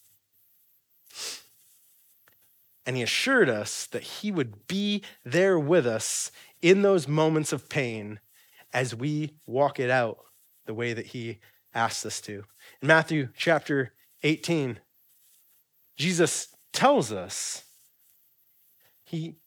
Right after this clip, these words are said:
he shows us how we deal with sin in the body of Christ. When one of the members of the body is in sin or one of the members of the body hurts us or offends us. In Matthew chapter eighteen is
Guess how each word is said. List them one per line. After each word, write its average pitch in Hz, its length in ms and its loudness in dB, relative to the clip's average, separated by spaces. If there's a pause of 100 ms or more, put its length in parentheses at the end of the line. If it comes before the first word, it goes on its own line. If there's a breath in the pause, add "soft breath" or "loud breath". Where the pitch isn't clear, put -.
he - 180 -20
shows 220 480 0
us 95 180 -10
how 196 280 4
we 196 180 -2
deal 175 360 0
with 156 180 -2
sin 120 520 -4 (280 soft breath)
in 131 100 -4
the 127 60 -2
body 127 320 2
of 117 100 -4
Christ. 127 300 -2
When 123 120 -4
one 156 140 2
of 156 80 2
the 147 60 4
members 143 360 2
of 139 100 0
the 120 80 -2
body 139 460 4 (220 loud breath)
is 120 160 -2
in 165 200 8
sin 165 440 6
or 131 120 4
one 165 160 6
of 165 60 8
the 151 80 6
members 156 380 4
of 156 80 2
the 139 80 0
body 147 400 6 (680 loud breath)
hurts - 360 0
us 135 240 0
or 117 100 0
offends 160 520 2
us. - 480 -4 (880)
In 143 100 -8
Matthew 175 280 6
chapter 180 280 6
eighteen 175 360 6
is 160 180 6